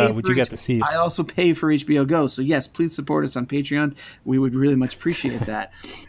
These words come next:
Speaker 2: Um, better stand back, stranger. There's a showdown coming at Weaver High, and it's aiming right at your funny bone. In this fresh, funny teen romp,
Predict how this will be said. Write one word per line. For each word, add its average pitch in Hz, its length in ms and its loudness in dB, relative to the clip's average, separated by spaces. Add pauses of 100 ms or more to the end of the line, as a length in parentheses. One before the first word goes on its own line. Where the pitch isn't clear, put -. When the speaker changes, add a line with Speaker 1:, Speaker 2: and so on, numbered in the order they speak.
(120)
Speaker 2:
Um, 143 800 2 (440)
better 175 320 2
stand 214 360 0
back, 202 240 2
stranger. 147 580 4
There's 143 220 0
a - 20 2
showdown 151 560 2
coming 147 380 2
at 101 80 0
Weaver 139 300 2
High, 131 460 -2 (280)
and 135 120 2
it's 139 220 2
aiming 143 400 6
right 147 320 2
at 220 80 2
your 214 160 0
funny 185 320 2
bone. 110 420 -2 (320)
In 151 200 4
this 151 240 2
fresh, 190 400 -2
funny 220 500 0
teen 214 400 2
romp, 151 400 2